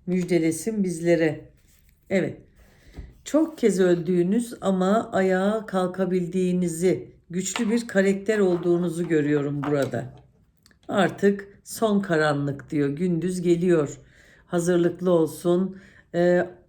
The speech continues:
hiç yüzünüze bir şey yok ama arkadan vuran vurana böyle bir problem varmış galiba.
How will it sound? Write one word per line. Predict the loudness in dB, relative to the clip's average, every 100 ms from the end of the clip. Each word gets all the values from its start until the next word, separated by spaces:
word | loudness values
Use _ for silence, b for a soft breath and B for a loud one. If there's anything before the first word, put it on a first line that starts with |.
| _ _
hiç | -6 -6 -2
yüzünüze | -2 2 2 4 2
bir | 2
şey | 2 4 4
yok | 4 0 -2
ama | -2 -2 0
arkadan | 0 0 0 0 2 2 2
vuran | 2 2 2 2
vurana | 2 2 2 2 0 0 B B B -2
böyle | 4 4 4 4
bir | 2 0
problem | -4 0 0 2 0 2 2 2
varmış | 2 2 2 -2 -6 -2
galiba. | 0 0 -2 -2 -4 -4